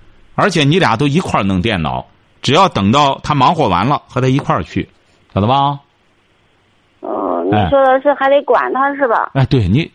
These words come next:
Speaker 1: 你不管可以，你不管就由着他，他指定不愿让你管。你要不管可以，但你别抱怨。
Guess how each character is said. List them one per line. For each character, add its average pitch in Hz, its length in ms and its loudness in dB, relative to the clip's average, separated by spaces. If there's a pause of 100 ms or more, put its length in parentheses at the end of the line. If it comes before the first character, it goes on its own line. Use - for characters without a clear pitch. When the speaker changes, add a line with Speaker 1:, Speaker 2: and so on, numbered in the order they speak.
(240)
Speaker 1:
你 240 140 0
不 370 160 0
管 123 240 2
可 113 200 0
以， 180 240 0 (520)
你 170 100 0
不 269 160 0
管 139 220 2
就 160 100 2
由 139 180 2
着 175 120 0
他， 160 260 0 (320)
他 277 140 4
指 147 160 0
定 220 160 2
不 175 120 -2
愿 226 200 4
让 107 180 0
你 92 80 0
管。 69 320 -4 (1200)
你 135 120 -2
要 226 100 2
不 254 160 -4
管 104 240 0
可 113 180 -2
以， 117 240 -2 (140)
但 180 200 0
你 120 60 0
别 135 200 -2
抱 202 260 0
怨。 82 200 -2